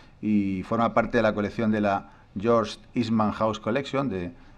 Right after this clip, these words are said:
Estados Unidos. Algo tuvo bueno además el señor Kodak. No solo nos dejó su legado en forma de carretes, sino también una colección extraordinaria en forma de museo que alberga,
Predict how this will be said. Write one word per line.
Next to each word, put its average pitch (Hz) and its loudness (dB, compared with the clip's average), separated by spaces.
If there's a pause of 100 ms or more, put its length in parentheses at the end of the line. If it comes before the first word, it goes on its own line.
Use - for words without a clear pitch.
Estados 101 0
Unidos. 123 2
Algo 107 -2
tuvo 110 0
bueno 110 2
además 101 0
el 95 -8
señor 98 -8
Kodak. 117 -2 (640)
No 104 -2
solo 110 -2
nos 98 -4
dejó 101 -6
su 104 -10
legado 107 -2 (600)
en 95 -6
forma 101 -2
de 90 -2
carretes, 104 -4
sino 95 -8
también 101 -2
una 101 -4 (260)
colección 104 -2
extraordinaria 113 0
en 110 -4
forma 104 -2
de 101 -2
museo 110 -4
que 113 -6
alberga, 104 -2